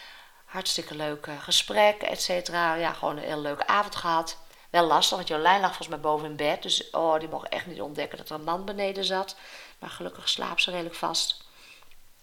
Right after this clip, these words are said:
En die week erop, ehm, zou ik naar hem toe gaan. En toen had ik al wel wat hints gegeven. Ik dacht van, "Ja, weet je, het is allemaal leuk en aardig, maar die anderhalf meter afstand, maar ik, ja, ik hoef niet meteen met je in bed te belanden." Maar ja,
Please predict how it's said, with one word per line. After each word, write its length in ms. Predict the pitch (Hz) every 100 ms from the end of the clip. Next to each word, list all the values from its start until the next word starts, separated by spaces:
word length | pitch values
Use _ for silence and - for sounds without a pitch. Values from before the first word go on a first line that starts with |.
| _ - - - - - - - - - -
En 200 | 262 262
die 100 | 240
week 200 | 202 196
erop, 360 | 202 214 214
ehm, 360 | 175 156 151 151 143 - _ _ _ _ _
zou 240 | - 165 151
ik 60 |
naar 160 | 151 156
hem 200 | 208 285
toe 160 | 302 -
gaan. 380 | 233 226 233 233 - - - - - _ _
En 100 | -
toen 140 | 185
had 300 | - 185 254
ik 100 | -
al 100 | -
wel 80 | 220
wat 120 | 214
hints 260 | 190 196 -
gegeven. 300 | - 185 180
Ik 80 | 165
dacht 180 | 160
van, 120 | - 160
"Ja, 220 | 151 147
weet 140 | 160
je, 60 | 156
het 120 | 170
is 40 |
allemaal 200 | - 190
leuk 200 | 175 170
en 160 | 170 -
aardig, 380 | 208 180 165 -
maar 300 | 175 170 - - - -
die 140 | - -
anderhalf 340 | 175 165 160
meter 220 | 165 160
afstand, 320 | - - 160 165
maar 220 | 156 -
ik, 80 | - -
ja, 120 | 175
ik 80 | 170
hoef 120 | 170
niet 100 | 175
meteen 260 | 170 185 170
met 140 | 165
je 60 | 160
in 60 |
bed 260 | 160 151 -
te 100 | 156
belanden." 420 | 156 151 151 160
Maar 300 | 151 143 143 - - - - - - - - - - -
ja, 300 | - - -